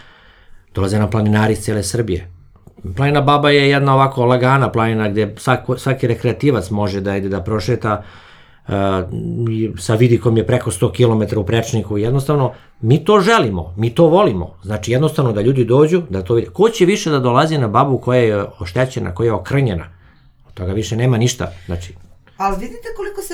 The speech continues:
Speaker 2: recimo, o Rio Tintu priča u medijima i kolika je to buka se napravila, a zapravo koliko ima tih naših investitora koji devastiraju prirodu takođe, a to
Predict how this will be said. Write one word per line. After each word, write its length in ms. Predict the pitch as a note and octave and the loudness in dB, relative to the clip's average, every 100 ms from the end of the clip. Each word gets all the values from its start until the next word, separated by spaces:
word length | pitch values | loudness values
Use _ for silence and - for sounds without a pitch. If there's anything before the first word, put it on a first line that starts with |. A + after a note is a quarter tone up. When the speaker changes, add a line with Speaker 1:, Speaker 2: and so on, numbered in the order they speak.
| E4+ | -10
Speaker 2:
recimo, 300 | D#4+ E4 C4+ | -10 -8 -4
o 80 | B3 | -2
Rio 220 | B3+ A#3+ | 0 0
Tintu 420 | B3 B3 A3 G#3 F3 | -4 -6 -8 -10 -10
priča 380 | G#3 F#3 A#3+ | -10 -10 -8
u 100 | G#3+ | -6
medijima 500 | G#3 G#3 F3 F#3+ F#3 | -4 -4 -4 -6 -4
i 120 | F#3 F3+ | -6 -6
kolika 360 | G3 F#3+ A3 | -8 -8 -6
je 120 | F#3 | -6
to 120 | - G3 | -4 -6
buka 400 | F3 G3+ F#3+ F3 | -6 -8 -8 -10
se 180 | - | -8
napravila, 560 | F3+ F3 F#3 F#3 F3+ F3 | -6 -6 -6 -6 -4 -4
a 120 | F3 | -6
zapravo 580 | F#3 A#3 F4 D#4 C4+ - - - - | -6 -8 -8 -6 -6 -8 -18 -20 -14
koliko 320 | G#3+ C#4+ G4 | -12 -10 -8
ima 240 | F4+ F#4 - | -6 -8 -8
tih 220 | E4 C#4+ | -10 -8
naših 540 | A#3 C#4 D4+ B3+ - | -6 -6 -8 -12 -12
investitora 720 | G#3+ G3+ G3+ - G#3 G3+ F#3+ | -10 -8 -8 -10 -12 -8 -8
koji 200 | F#3 F#3+ | -8 -8
devastiraju 640 | F3 F3+ F3 - A#3+ D#4 A3 - | -8 -8 -10 -10 -8 -6 -8 -10
prirodu 420 | G3 C4 D4+ A3+ | -10 -8 -8 -8
takođe, 680 | G3 F3 - G#3 A#3+ G#3+ - - - - | -10 -10 -10 -8 -6 -6 -8 -8 -12 -4
a 160 | - - | -2 -2
to 160 | C4 | -2